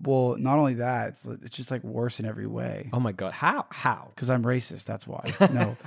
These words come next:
Speaker 1: it's just not very good.
Speaker 2: Well, you said it. I mean, that's
Speaker 1: Yeah.
Speaker 2: gonna be a clip on the
Speaker 1: It's not
Speaker 2: Instagram,
Speaker 1: very
Speaker 2: just you
Speaker 1: good.
Speaker 2: saying, "I am."
Speaker 1: Yeah, I am. I, it's worse in every way because I'm a racist.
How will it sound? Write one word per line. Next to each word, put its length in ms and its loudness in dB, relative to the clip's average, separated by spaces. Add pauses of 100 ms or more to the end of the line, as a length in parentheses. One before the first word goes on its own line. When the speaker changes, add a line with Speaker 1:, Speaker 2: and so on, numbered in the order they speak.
(180)
Speaker 1:
it's 220 2
just 180 2
not 160 8
very 220 8
good. 560 4
Speaker 2:
Well, 120 -6
you 140 -4
said 240 0
it. 220 -10
I 80 -2
mean, 120 0
that's 180 6
Speaker 1:
Yeah. 40 6
Speaker 2:
gonna 100 8
be 100 6
a 60 4
clip 300 2
on 80 4
the 100 4
Speaker 1:
It's 140 2
not 220 12
Speaker 2:
Instagram, 20 6
Speaker 1:
very 200 10
Speaker 2:
just 120 4
you 140 12
Speaker 1:
good. 100 12
Speaker 2:
saying, 320 6 (100)
"I 180 0
am." 360 -2
Speaker 1:
Yeah, 180 8
I 180 6
am. 220 4
I, 100 4
it's 300 -6
worse 280 6
in 60 4
every 180 6
way 160 6
because 240 -2
I'm 160 0
a 40 -6
racist. 380 0